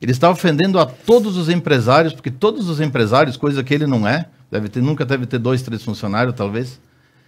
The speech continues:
Mas quem teve funcionário sabe as dificuldades que é.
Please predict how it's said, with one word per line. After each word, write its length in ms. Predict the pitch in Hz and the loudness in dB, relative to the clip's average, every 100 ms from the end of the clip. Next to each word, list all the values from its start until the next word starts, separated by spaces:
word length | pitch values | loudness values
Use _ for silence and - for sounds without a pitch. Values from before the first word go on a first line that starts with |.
| _ - | _ -8
Mas 140 | 113 | -6
quem 140 | - 196 | 0 2
teve 200 | 180 214 | 2 2
funcionário 480 | 185 170 156 156 165 | 0 -4 2 2 2
sabe 280 | - 175 175 | 2 0 0
as 80 | |
dificuldades 640 | 139 127 135 139 123 135 127 | -4 -8 -6 0 4 4 2
que 140 | - | 0
é. 180 | 117 139 | 0 0